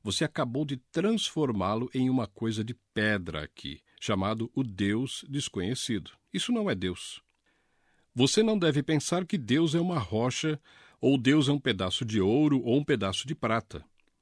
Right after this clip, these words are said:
E sabe de uma coisa, versículo trinta, "Ora, não levou Deus em conta os tempos da ignorância." Você sabe, Deus tem sido paciente com você até agora.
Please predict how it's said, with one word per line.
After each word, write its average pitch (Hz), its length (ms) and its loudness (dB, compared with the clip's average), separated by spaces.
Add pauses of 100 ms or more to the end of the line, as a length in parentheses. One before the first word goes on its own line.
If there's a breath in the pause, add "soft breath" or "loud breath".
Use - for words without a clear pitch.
(500 loud breath)
E 123 60 2
sabe 185 240 4
de 175 100 6
uma 165 120 4
coisa, 170 360 4
versículo 123 480 0
trinta, 139 460 2
"Ora, 139 580 4 (220 soft breath)
não 120 180 6
levou 147 600 4
Deus 139 480 4
em 139 140 2
conta 139 480 2
os - 260 -2
tempos 147 420 2
da 117 140 -2
ignorância." 104 840 -2 (400)
Você 156 220 0
sabe, 175 320 0 (300 loud breath)
Deus 165 260 6
tem 151 140 2
sido 135 260 -2
paciente 120 500 -4
com 120 140 -2
você 110 380 -4
até 131 240 -4
agora. 80 440 -6